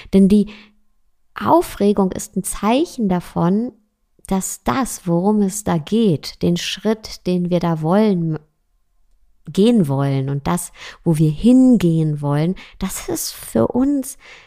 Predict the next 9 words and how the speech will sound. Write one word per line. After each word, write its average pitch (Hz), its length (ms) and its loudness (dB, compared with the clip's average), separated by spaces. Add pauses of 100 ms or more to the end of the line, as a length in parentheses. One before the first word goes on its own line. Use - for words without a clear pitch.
(160)
sehr 190 460 0
wertvoll. 185 720 0
Das 147 220 -6
hat - 140 -8
einen 208 100 -2
großen 208 640 -2
Wert - 400 -4
für - 260 -6
uns. - 460 -6